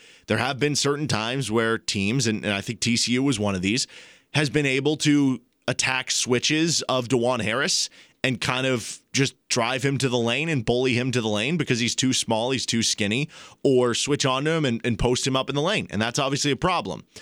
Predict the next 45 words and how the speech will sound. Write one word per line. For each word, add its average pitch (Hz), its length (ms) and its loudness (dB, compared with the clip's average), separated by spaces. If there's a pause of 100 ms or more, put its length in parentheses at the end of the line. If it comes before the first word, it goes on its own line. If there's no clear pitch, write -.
(300)
Um, 120 400 0 (500)
if 104 180 -2
Remy 170 480 0 (200)
plays 156 260 2
defense, 156 420 0
I 165 80 2
think 165 220 -2
like 143 140 0
he 123 80 0
did 143 160 2
against 131 440 0
T 143 120 2
C 123 160 0
U, 156 420 2 (500)
I - 40 0
think 202 180 0
you 240 80 2
will 233 220 4
see 104 340 -2 (100)
some 175 200 2
more 165 180 4
Remy 147 260 0
Martin 117 320 0
tonight, 101 400 -2
especially 156 480 0
with 147 280 0 (320)
Dajuan 139 340 4
really 135 160 2
struggling 123 500 2
on 117 120 0
the 117 80 0
offensive 113 480 0
end 90 260 -2
the 110 80 -4
past 117 260 0
couple 107 200 -2
games. 92 260 -2
And 95 60 0
now 110 160 0
that 120 180 -6
this 139 160 -2
would 185 160 4
be 139 120 2
game 113 260 0
three 101 360 -2